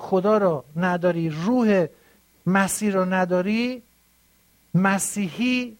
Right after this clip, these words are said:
نیستی. امکان نداره. اگر ایمان داری و قبول داری که عیسی مسیح خداست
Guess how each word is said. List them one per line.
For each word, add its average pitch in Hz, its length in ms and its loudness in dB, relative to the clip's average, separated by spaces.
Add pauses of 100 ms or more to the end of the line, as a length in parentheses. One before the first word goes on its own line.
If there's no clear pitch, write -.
(140)
نیستی. 226 720 0 (3750)
امکان 214 420 0
نداره. 160 300 -4 (1900)
اگر 233 480 4
ایمان 226 480 4
داری 196 360 2
و 190 280 2
قبول 208 340 2
داری 190 280 2
که 190 140 -4
عیسی 208 460 0
مسیح 190 760 -2 (1600)
خداست 202 840 2